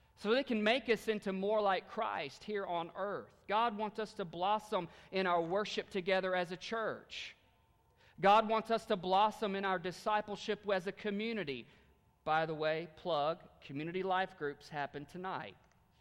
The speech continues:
You can get information at your seats, also at the Connect table. God wants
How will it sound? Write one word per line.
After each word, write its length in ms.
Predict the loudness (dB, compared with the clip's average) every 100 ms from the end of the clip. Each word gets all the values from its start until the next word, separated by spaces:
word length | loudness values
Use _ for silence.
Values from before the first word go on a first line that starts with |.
| _ _ _ _ -12
You 80 |
can 60 | -6
get 140 | -4
information 680 | -4 -6 -6 -4 -6 -8 -8 -12 -20 _ _ _ _ _ -10
at 160 | -10 -8
your 80 |
seats, 640 | -14 -8 -8 -8 -12 -20 -20 _ _ -14
also 240 | -14 -8
at 100 | -10
the 60 | -10
Connect 360 | -12 -10 -10 -12
table. 300 | -18 -18 -20 _ _ _ _ _ _ _ _ 0
God 500 | 6 8 8 6 2
wants 540 | 0 2 0 -4 -20